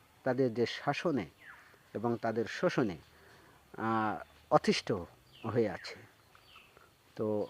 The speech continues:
বিএনপি পাওয়ারে গেলে কি হতে পারে বা কেমন তারা রাষ্ট্র চালাবে, সেটাও তারা দেখেছে। আওয়ামী লীগের আর শাসনও তারা দেখেছে। এখন নতুন কিছু চিন্তাভাবনা যাদের মনে আছে যে, "আমরা এবার নতুন একটা দলকে দেখব,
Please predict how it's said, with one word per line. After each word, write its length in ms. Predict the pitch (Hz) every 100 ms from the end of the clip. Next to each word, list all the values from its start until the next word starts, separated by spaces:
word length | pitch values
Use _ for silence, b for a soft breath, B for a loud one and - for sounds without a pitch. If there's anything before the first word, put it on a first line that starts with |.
| -
বিএনপি 400 | 113 147 160 180
পাওয়ারে 360 | - 160 160 156
গেলে 240 | 156 156 -
কি 240 | 165 156
হতে 260 | 135 147 147
পারে 340 | - 135 135 - - b b -
বা 120 | 123
কেমন 420 | 120 135 131 135 127
তারা 260 | 131 127
রাষ্ট্র 280 | 123 120 131
চালাবে, 360 | - 117 113 117
সেটাও 320 | - 127 131
তারা 220 | 139 127
দেখেছে। 440 | 123 - 127 120 - - - B B B B -
আওয়ামী 280 | 101 113 127
লীগের 280 | 135 147 139
আর 80 |
শাসনও 440 | 131 - 123 135 135
তারা 240 | 135 127
দেখেছে। 400 | 120 120 127 - 127 - - B B B -
এখন 280 | 120 - 127
নতুন 580 | 127 202 208 208 208 190 -
কিছু 400 | 147 147 139 135 - - - - - -
চিন্তাভাবনা 680 | 139 139 123 127 117 123
যাদের 320 | 113 117 110 107
মনে 300 | 110 110 107
আছে 320 | 107 - 104 b b b -
যে, 100 | 117
"আমরা 200 | 117 113
এবার 260 | 113 107 101 - 107
নতুন 320 | 123 156 151
একটা 260 | 135 -
দলকে 340 | 104 113 113 113
দেখব, 380 | 104 98 104